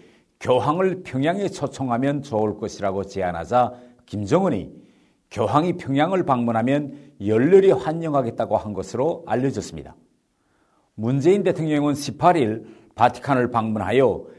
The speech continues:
김정은의 교황 방문 환영 의사를 공식 전달할 예정이라고 합니다.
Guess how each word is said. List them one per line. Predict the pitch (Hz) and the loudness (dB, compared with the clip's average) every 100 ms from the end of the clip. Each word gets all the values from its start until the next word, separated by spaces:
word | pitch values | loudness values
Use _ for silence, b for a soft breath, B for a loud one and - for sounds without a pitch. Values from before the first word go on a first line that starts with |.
| B B | B B
김정은의 | - 139 180 175 165 156 139 165 180 - | -4 0 0 4 4 4 4 4 0 -4
교황 | 107 110 113 170 185 | 0 2 2 0 -2
방문 | 151 147 147 151 | -4 -2 -2 -4
환영 | 139 135 135 131 120 | -4 -4 -2 -2 -2
의사를 | 104 131 156 | -2 0 -2
공식 | 156 - 101 131 147 160 202 - | -4 -6 -4 -2 -2 -4 -6 -6
전달할 | - 131 120 117 104 | -4 -2 0 0 -2
예정이라고 | 98 95 92 82 123 143 | -4 -6 -6 -6 -4 -6
합니다. | - 92 - | -10 -14 -16